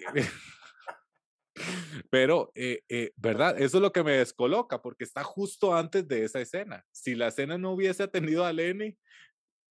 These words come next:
no sé, la hubiera visto distinto, pero no sé. Y sí, y, y tiene mucha lógica lo que dice usted, porque la preocupación del MAE es el perro.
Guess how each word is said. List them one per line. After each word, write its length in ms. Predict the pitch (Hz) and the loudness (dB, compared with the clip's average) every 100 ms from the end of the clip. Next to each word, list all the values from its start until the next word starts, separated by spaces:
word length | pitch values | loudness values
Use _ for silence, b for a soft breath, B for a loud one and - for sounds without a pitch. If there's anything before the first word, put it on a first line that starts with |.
| _ _ | _ _
no 340 | 131 123 131 | -8 0 0
sé, 220 | - 170 139 | 2 0 0
la 100 | 101 | 0
hubiera 200 | 110 123 | 0 0
visto 260 | 123 - | -2 -6
distinto, 560 | 135 - 160 165 - - | -6 -6 -10 -10 -10 -6
pero 260 | 104 101 98 | -2 0 -2
no 180 | 101 107 | -4 -6
sé. 200 | 165 - _ - | -8 -12 _ -8
Y 180 | 117 | -8
sí, 220 | 110 165 160 135 120 | -4 -4 0 -2 -2
y, 100 | 147 | -2
y 40 | 123 | 0
tiene 200 | 143 160 | 0 -2
mucha 220 | 185 196 | -2 2
lógica 280 | 185 208 202 | 4 4 2
lo 120 | 190 | 2
que 80 | 139 | 0
dice 140 | 131 160 | 0 0
usted, 180 | 175 | -4
porque 220 | 165 190 185 | -4 -6 -6
la 80 | 156 | -6
preocupación 580 | 123 98 104 98 101 110 | -8 -4 -2 -2 -2 0
del 160 | 147 | -2
MAE 380 | 110 120 135 98 | 0 -2 -2 -4
es 80 | 110 | -4
el 120 | 113 | -4
perro. 400 | 120 160 160 | 0 0 0